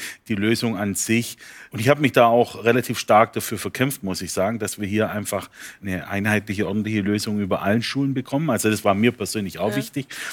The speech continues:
Speaker 1: dass wir jetzt nicht jede Expertise pro Schule ausführen müssen und, äh, äh, dass, dass einfach, äh, eine, eine, eine Gleichstellung und eine Gleichberechtigung der Schulen hier herrscht, ja.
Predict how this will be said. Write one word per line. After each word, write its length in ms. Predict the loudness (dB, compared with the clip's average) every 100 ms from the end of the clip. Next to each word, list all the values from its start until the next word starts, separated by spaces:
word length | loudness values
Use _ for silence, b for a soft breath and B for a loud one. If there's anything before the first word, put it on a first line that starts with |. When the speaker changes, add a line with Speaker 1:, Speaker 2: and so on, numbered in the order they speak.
| -8
Speaker 1:
dass 180 | -4 2
wir 80 | 2
jetzt 200 | 2 0
nicht 200 | 0 -2 B B -2
jede 240 | 2 2
Expertise 640 | 0 -4 -6 -4 -4 -2 -4 B -18
pro 200 | -2 0
Schule 420 | 0 -2 0 0 0
ausführen 520 | -2 -2 -4 -2 -2
müssen 320 | -2 -4 -4
und, 400 | -4 -4 -6 -2
äh, 580 | -2 -2 -6 -10 -10 -10
äh, 40 | -14 -18 -20 -18 -2
dass, 300 | 0 0 2
dass 260 | 0 2 0
einfach, 500 | 0 2 2 0 -10 -6
äh, 240 | -4 -4 -8 -18 -8
eine, 260 | 0 2 2 0
eine, 320 | 0 0 -2
eine 140 | -6
Gleichstellung 640 | -2 0 0 2 2 2 0
und 60 |
eine 140 | -2 -2
Gleichberechtigung 880 | 0 0 0 -4 -4 -4 -10 -8 -8 B B -4
der 80 | -4
Schulen 300 | -2 -4 -6
hier 220 | -12 -18
herrscht, 260 | -18 -18
ja. 100 | -18